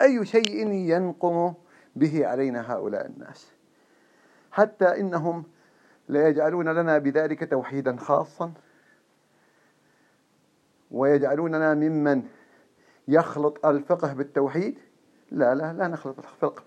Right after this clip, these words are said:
بالتوحيد، إنما دخلنا التوحيد هنا لأن هذا الشخص الذي لم نترحم عليه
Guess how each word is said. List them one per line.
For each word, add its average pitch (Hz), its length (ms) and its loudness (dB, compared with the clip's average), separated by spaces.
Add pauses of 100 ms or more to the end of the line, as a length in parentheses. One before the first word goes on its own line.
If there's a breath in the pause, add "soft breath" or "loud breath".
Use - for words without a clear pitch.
بالتوحيد، 135 500 -6 (840 soft breath)
إنما 170 560 2
دخلنا 170 500 0
التوحيد 170 580 -2
هنا 202 520 2
لأن 160 360 -2
هذا 156 420 2
الشخص - 460 -4
الذي 147 400 0
لم 147 280 -2
نترحم 139 540 -4
عليه 170 480 -2